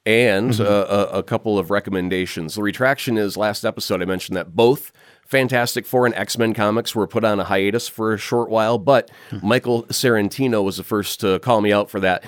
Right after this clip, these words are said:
Speaker 1: and, uh, so I had to correct myself. Fantastic Four was canceled from two thousand fifteen through two thousand eighteen.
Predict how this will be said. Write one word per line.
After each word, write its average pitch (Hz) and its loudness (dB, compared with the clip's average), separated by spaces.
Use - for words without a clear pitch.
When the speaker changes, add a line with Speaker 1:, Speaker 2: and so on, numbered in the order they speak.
Speaker 1:
and, 95 0
uh, 92 2
so - 2
I 113 6
had 110 2
to 101 -4
correct 117 0
myself. 95 -2
Fantastic 117 -2
Four 135 2
was 104 0
canceled 101 -4
from 92 -4
two 110 -8
thousand 92 -2
fifteen 92 -4
through 82 -8
two 92 -6
thousand 82 -4
eighteen. 87 -6